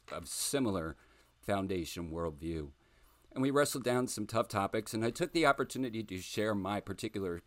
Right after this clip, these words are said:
perspective in the context in which we were speaking in that room.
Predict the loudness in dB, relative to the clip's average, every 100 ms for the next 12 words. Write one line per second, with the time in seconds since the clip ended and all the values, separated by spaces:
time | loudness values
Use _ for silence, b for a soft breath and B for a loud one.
0 | -8 -6 -2 -2 -2 -2 -4 B B B
1 | -2 2 2 2 2 2 2 -2 -2 -6
2 | -12 -18 _ _ _ _ _ _ _ _
3 | _ -2 -2 -2 -2 -2 -2 -4 -4 -2
4 | -2 -4 -6 -6 -4 -4 -6